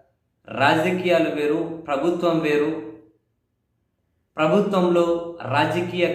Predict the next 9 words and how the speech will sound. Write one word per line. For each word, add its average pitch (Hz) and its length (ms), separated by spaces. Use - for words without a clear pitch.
కక్ష 160 300
ప్రదర్శించకుండా 165 1000
పరిపాలించాలి 143 1200
అని 135 400
ఒక 147 200
దిక్సూచిలా, 156 920
ఒక 147 220
ఇన్స్పిరేషన్‌గా 160 1120
పనిచేసినటువంటి 135 1300